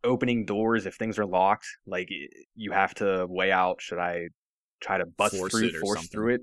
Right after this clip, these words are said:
Speaker 1: which could create
Speaker 2: Yeah.
Speaker 1: more noise, or do I just not go in this at all? Um, the one thing that set me off a little bit is the, is, like, the, um, the management from not just the base perspective,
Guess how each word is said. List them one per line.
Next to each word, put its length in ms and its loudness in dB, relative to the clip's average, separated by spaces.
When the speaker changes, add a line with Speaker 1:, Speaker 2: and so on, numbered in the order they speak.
Speaker 1:
which 260 -6
could 260 -8
create 260 -6
Speaker 2:
Yeah. 140 -2
Speaker 1:
more 120 -6
noise, 560 -4
or 260 -2
do 140 -8
I 100 0
just 180 -14
not 240 -4
go 200 -4
in 100 -10
this 160 -12
at 80 -10
all? 300 -8
Um, 240 -4
the 140 6
one 260 2
thing 140 2
that 100 4
set 220 2
me 120 -2
off 220 2
a 40 -4
little 180 -2
bit 180 2
is 260 -4
the, 340 -10
is, 260 -8
like, 200 -8
the, 180 -8
um, 240 -6
the 140 -8
management 560 -4
from 360 -10
not 240 2
just 160 -2
the 60 -12
base 220 0
perspective, 560 -2